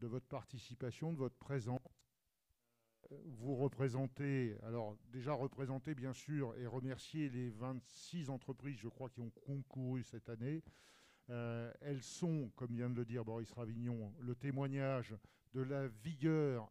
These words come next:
et de la volonté de développement d'un certain nombre de chefs d'entreprise, euh, sur ce territoire, et c'est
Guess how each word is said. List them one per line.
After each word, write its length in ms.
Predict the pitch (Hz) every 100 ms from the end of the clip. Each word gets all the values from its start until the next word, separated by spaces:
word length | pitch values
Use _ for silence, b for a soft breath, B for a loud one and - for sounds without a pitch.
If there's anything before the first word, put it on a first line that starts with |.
| -
et 100 | 131 117
de 80 |
la 80 | 139
volonté 800 | 120 135 160 160 147 156 143 117 - -
de 120 | 120
développement 560 | 123 120 131 139 135
d'un 220 | 120 113 107
certain 280 | 127 120
nombre 180 | 131 127
de 80 | 117
chefs 200 | - 127
d'entreprise, 600 | 120 113 127 127 127 107 b b b b -
euh, 140 | 123 107
sur 220 | - 135
ce 120 | -
territoire, 520 | 135 131 117 170 165
et 60 | 143
c'est 320 | - 131